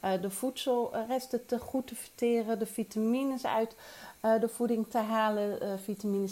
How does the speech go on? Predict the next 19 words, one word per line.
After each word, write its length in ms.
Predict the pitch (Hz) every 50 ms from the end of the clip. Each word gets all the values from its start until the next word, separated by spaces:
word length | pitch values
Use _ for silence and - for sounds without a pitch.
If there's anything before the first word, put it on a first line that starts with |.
| -
C 20 | -
en 380 | 240 233 233 220 - 190 185
B 20 | -
die 380 | 226 254 277 277 233 254 240
dan 180 | 220 226 226 226
nog 120 | 233 226
opgenomen 640 | - - 208 208 - - - 208 208 202 202 196 196
kunnen 280 | 196 - 202 190 190 185
worden. 260 | 185 180 180 180 185 - - - - - -
Maar 120 | - 226 214
de 160 | 233 214 170
darmwand 640 | - 214 208 220 233 247 240 233 233 226 226 226
zelf 440 | - - 220 196 190 190 208 202 -
en 180 | - 196 202 -
alles 340 | - 170 175 185 202 202 202
is 180 | 175 208 -
dus 240 | - 202 190 - -
ook 200 | - 170 190 214
bezig 380 | - 160 156 165 165 - -